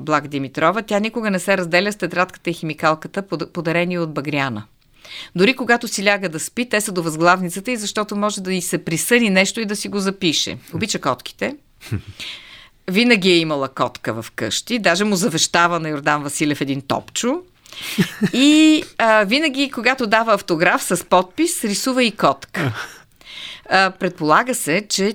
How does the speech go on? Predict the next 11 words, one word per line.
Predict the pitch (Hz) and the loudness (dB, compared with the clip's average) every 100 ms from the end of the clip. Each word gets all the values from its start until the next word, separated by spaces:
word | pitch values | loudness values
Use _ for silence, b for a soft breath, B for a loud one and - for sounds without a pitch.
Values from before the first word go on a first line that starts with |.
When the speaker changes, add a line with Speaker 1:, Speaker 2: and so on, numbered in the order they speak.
| - | -4
Speaker 1:
тя | - 170 196 240 - - | 0 4 4 2 -2 -4
е | 175 | -4
прототип | 175 - - - 233 220 | -2 -8 -8 -8 -8 -4
на | 196 | -4
героинята | 160 175 208 208 185 | -2 0 0 -2 -4
в | 165 | -2
разказа | 160 170 - 185 190 | 0 -2 -4 -4 -2
на | 175 160 - | 0 -2 -4
ДжонЪпдайк, | 143 165 165 - 165 - 143 196 - | 2 2 2 0 -6 0 0 0 0
Българската | 170 175 185 175 170 | 0 2 -2 -6 -8
поетеса, | 160 160 143 143 139 - | -4 -4 -2 -2 -2 -6